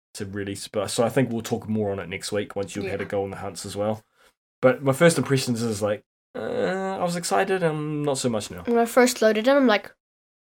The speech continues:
Speaker 2: "Is there no lobby? Is it
Speaker 1: It's
Speaker 2: actually
Speaker 1: a demo.
Speaker 2: just
Speaker 1: They're
Speaker 2: like"
Speaker 1: just, they're just, no, the demo is
Speaker 2: Yeah,
Speaker 1: just throwing you
Speaker 2: okay.
Speaker 1: straight into missions. They're keeping it simple.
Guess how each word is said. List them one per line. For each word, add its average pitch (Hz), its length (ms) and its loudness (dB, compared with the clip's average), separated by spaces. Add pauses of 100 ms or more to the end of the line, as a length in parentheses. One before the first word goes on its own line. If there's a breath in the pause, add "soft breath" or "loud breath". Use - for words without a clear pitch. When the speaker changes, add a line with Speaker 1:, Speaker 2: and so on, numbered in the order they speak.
(180)
Speaker 2:
"Is 220 140 -2
there 269 180 10
no 220 200 8
lobby? 208 540 0 (920)
Is 233 180 0
it 247 180 2
Speaker 1:
It's 214 140 4
Speaker 2:
actually 135 160 8
Speaker 1:
a - 40 12
demo. 110 100 8
Speaker 2:
just 101 100 2
Speaker 1:
They're 120 100 6
Speaker 2:
like" 170 80 6
Speaker 1:
just, - 160 0
they're 156 100 6
just, 165 140 -2
no, 110 340 2
the 123 160 -4
demo 131 220 4
is 107 80 6
Speaker 2:
Yeah, 196 100 2
Speaker 1:
just - 200 -2
throwing 123 180 4
you 110 60 2
Speaker 2:
okay. 95 100 0
Speaker 1:
straight 107 240 2
into 98 220 -4
missions. 92 480 -6
They're 113 100 -6
keeping 117 260 -2
it 87 100 -8
simple. 85 340 -10